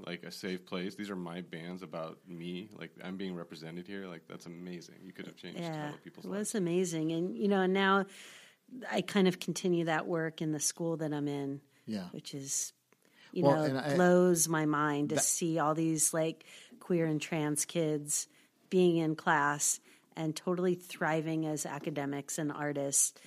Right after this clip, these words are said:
Speaker 2: and not, like, stressing out about their gender, their
Speaker 1: Heck yeah.
Speaker 2: sexuality. It's still, it, it blows me away.
Speaker 1: How did you get into teaching?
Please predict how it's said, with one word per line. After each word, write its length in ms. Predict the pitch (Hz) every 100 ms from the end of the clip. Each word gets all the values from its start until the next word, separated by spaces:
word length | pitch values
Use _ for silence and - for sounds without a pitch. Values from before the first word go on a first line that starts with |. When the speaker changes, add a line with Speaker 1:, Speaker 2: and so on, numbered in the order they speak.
| - - _ -
Speaker 2:
and 320 | 175 165 160
not, 460 | 156 151 156 -
like, 340 | 165 151 147 147
stressing 720 | - - - 156 143 175 147
out 200 | 139 139
about 400 | 139 135 131 135 - - - -
their 160 | 147
gender, 480 | 139 139 135 135 135
their 120 | 135
Speaker 1:
Heck 80 | 120
yeah. 40 |
Speaker 2:
sexuality. 720 | 139 135 - 139 135 139 131 131
It's 160 | 127 -
still, 240 | - 160
it, 220 | 156 - -
it 160 | 202 180 _ _ _ 180
blows 380 | 226 214 202
me 140 | 196 170
away. 420 | 160 160 139 107
Speaker 1:
How 100 | 151
did 120 | 175 180
you 60 |
get 100 | 170
into 120 | 165 151
teaching? 320 | 180 180